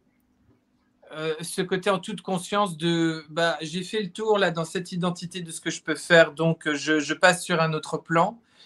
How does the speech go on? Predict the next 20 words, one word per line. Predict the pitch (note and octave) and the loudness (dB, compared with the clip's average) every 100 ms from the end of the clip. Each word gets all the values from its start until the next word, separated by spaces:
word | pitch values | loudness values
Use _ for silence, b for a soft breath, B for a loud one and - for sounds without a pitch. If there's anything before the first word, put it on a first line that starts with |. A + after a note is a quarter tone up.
| b | b
Et | D#3 D#3+ | -2 0
de, | D#3+ F3 | 0 -2
sur | - F3 | 2 2
un | E3+ | 2
autre | E3+ E3+ | 2 -4
plan, | E3+ F3 F#3 A#3 A#3 b b | -2 2 2 2 -4 b b
comment | F3+ F3 G3 | 0 2 0
je, | F3 E3 E3+ E3 D#3 C#3+ _ _ | -2 -2 0 0 -2 -6 _ _
je | D3 C#3+ E3 | -14 -4 -4
poursuis | - - F3 - F#3 G#3 G#3+ | -2 -6 -6 -8 -6 -4 -2
mon | F#3 | -2
cheminement, | F3 F#3 F3 F3+ F3+ G3+ | -2 -2 0 0 0 0
mais | G3 | 0
si | E3+ F3+ | -2 -6
tu | E3+ F3 | -6 -4
veux, | G3 | -2
tu | G#3+ G3 | -2 -2
n'es | F3+ F3 | 0 -2
pas, | F3 G3 G3+ G#3 | 2 4 8 6
euh, | E3+ D3+ | 6 0